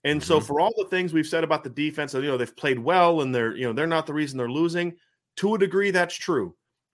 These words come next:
Speaker 1: But this is, Vince, is now the second game in a row.
Speaker 2: Correct.
Speaker 1: Second game in a row where you had a chance to get off the field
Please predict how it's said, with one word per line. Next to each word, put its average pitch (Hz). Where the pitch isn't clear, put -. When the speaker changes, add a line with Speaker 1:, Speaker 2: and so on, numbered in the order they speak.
Speaker 1:
But 117
this 190
is, 170
Vince, 170
is 143
now 151
the 120
second 180
game 175
in 165
a 156
row. 120
Speaker 2:
Correct. 101
Speaker 1:
Second 185
game 196
in 196
a 190
row 156
where 123
you 156
had 226
a 208
chance 190
to 135
get 135
off 170
the 202
field 127